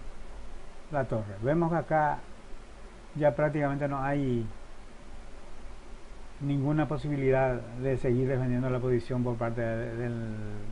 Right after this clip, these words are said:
negro, ya que si hicieran dama por A seis, caballo B D seis amenazando el mate en F siete,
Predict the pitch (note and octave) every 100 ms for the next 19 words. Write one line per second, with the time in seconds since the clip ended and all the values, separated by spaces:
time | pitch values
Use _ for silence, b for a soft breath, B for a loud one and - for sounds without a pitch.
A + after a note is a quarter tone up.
0 | A2+ D#3 F#3 D#3+ B2+ B2 B2+ - B2+ B2
1 | - D3 D3 B2 A#2 B2 B2+ C3 C#3+ C#3+
2 | G3 G3 - - - - - - - -
3 | - B B B B - - D3 C3+ C#3+
4 | D3 C3 C#3+ C#3 B2+ - - - - -
5 | - - - D3+ D3 B2 D#3 C#3+ A#2+ A2+
6 | B2 B2 B2 C3+ C3+ B2 C3+ C#3+ C3+ B2
7 | B2+ C3 C#3 - F3 -